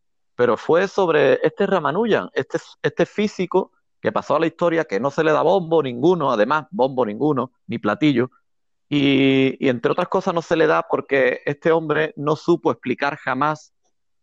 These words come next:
cómo era capaz de llegar a hacer esas ecuaciones, porque en aquel entonces ningún físico podía entenderlas, y al final, eh, pusieron su libro al lado del de Newton, eh, cuidado, al lado del de Newton está el libro de Ramanujan.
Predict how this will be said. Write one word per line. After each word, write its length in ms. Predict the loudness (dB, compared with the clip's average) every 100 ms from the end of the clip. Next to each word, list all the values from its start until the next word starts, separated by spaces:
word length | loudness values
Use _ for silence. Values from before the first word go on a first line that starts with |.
| -4
cómo 420 | 0 2 0 -2 0
era 240 | 2 2
capaz 340 | -2 -2 -2 0
de 120 | 0
llegar 240 | 2 0 -2
a 40 |
hacer 200 | -2 -4
esas 240 | -2 -2
ecuaciones, 680 | -2 -2 -4 0 -2 0 -4
porque 240 | -6 -4 -4
en 80 | -4
aquel 240 | -4 -4
entonces 440 | -4 -4 -4 -4
ningún 340 | -6 0 0 0
físico 640 | -2 -4 -4 -4 -2 -4 _ _ -4
podía 280 | -2 2 0
entenderlas, 720 | 2 0 2 2 2 0 -4 -14 _ _ -6
y 160 | 0
al 100 | 0
final, 480 | 2 0 0 -2 -6 -12 -4
eh, 240 | 0 0 -2
pusieron 400 | -4 0 0 0
su 180 | 0 2
libro 420 | 2 2 0 -2
al 160 | -2 0
lado 240 | 0 0
del 200 | 0 0
de 140 | -2 -2
Newton, 640 | 0 0 0 -2 -2 -18 _ -4
eh, 160 | -4
cuidado, 400 | -2 0 0 2
al 140 | 0 0
lado 140 | -2
del 140 | -2 -4
de 120 | -4
Newton 380 | -4 -4 -4 -4
está 200 | -4 -2
el 100 | -2
libro 380 | -2 0 -2 -2 _ _ _
de 140 | -4 0
Ramanujan. 640 | 0 0 -2 0 0 -2